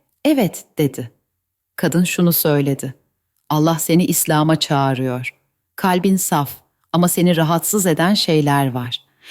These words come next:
Bu meditasyonlar ve kristaller seni korumaz. Aksine seni savunmasız bırakır."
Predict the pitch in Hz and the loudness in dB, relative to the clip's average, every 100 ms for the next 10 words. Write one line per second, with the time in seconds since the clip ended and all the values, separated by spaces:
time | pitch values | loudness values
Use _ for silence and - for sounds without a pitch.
0 | - - 233 226 196 196 190 180 190 180 | -18 -4 2 2 2 0 0 0 0 2
1 | 190 190 175 175 170 156 - 165 165 175 | 2 2 0 0 -2 -2 0 0 0 0
2 | - 180 190 - 170 165 156 131 - _ | 0 0 0 0 0 2 2 0 -4 _
3 | _ - 165 - 170 170 - 175 196 185 | _ -4 -4 -2 0 0 2 0 2 0
4 | 165 170 165 - 170 147 143 135 - 127 | 2 2 2 2 -2 -2 -4 -4 -6 -8
5 | - | -10